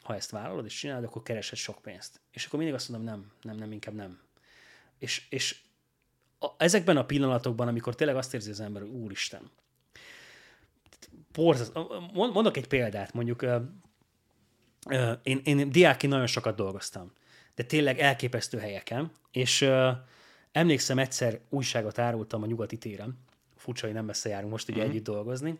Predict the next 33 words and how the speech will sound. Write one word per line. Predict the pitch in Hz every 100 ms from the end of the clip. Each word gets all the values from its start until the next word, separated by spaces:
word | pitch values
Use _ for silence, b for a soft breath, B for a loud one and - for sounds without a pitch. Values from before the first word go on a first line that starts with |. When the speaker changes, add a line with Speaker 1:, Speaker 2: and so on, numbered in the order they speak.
| _ B B B B B B B -
Speaker 1:
De | 120
Speaker 2:
Aztán | 156
Speaker 1:
hogy | 117 107
Speaker 2:
emlékszem, | 107 101
azt | 98
hiszem, | 98 98
egy | 101
Instagram | 98 87 80
sztoriban | - 87 85
is | -
ki |
vagy | - 156
Speaker 1:
Igen, | 143 127
Speaker 2:
mondani | 123
Speaker 1:
igen, | 120
Speaker 2:
neked | 113 107
Speaker 1:
igen, | 107
Speaker 2:
egyszer. | 98 95
Speaker 1:
igen, | 98
igen, | 95
igen. | 95 92 92
Tehát | 123
aki | 139 131
követ | 139 123 117
Instán, | 113 -
azok | 107 107
nem | 117
lesz, | 104 -
nem | 120
lesz | 107 -
új | 107
dolog, | 104 120 151
hogy | - 127 123